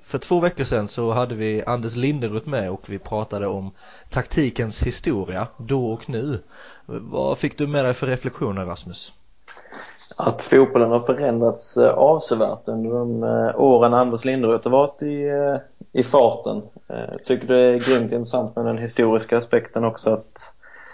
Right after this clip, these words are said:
Speaker 2: eh, att man hade helt annorlunda sätt att spela fotboll. Eh, hur man ställde upp, eh, formationen och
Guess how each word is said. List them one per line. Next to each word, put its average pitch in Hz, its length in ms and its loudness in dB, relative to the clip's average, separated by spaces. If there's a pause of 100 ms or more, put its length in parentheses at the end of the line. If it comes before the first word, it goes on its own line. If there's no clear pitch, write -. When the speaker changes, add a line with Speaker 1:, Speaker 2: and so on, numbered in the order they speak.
(280)
Speaker 2:
eh, 107 760 -2
att 110 180 0
man 110 120 2
hade 110 260 4
helt 104 440 4
annorlunda 107 600 4
sätt 107 320 0
att 104 120 -4
spela 110 360 2
fotboll. 117 360 0 (320)
Eh, - 540 -6
hur 113 140 4
man 107 140 0
ställde 107 380 2
upp, - 180 -14
eh, 101 300 0
formationen 107 880 2
och - 440 -6